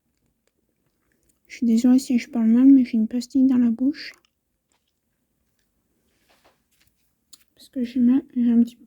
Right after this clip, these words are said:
j'ai un petit peu mal à la gorge. Mais j'avais commencé à vous faire une vidéo, puis après, non, je,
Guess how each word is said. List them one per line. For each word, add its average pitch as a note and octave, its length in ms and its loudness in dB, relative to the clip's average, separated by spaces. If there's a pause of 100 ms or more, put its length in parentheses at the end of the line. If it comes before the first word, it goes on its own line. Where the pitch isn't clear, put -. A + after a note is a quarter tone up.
j'ai B3 240 -4
un A3+ 120 0
petit A3+ 160 -8
peu - 120 -4
mal C#4 200 6
à A#3+ 120 0
la - 20 0
gorge. A#3 520 0 (1600)
Mais B3 260 8
j'avais A#3+ 200 2
commencé C#4 420 2
à C#4+ 40 4
vous B3+ 140 4
faire B3 140 -4
une A#3+ 140 4
vidéo, A#3 300 0
puis A#3+ 160 -12
après, A3+ 240 -6
non, A3 340 0
je, A3+ 380 -10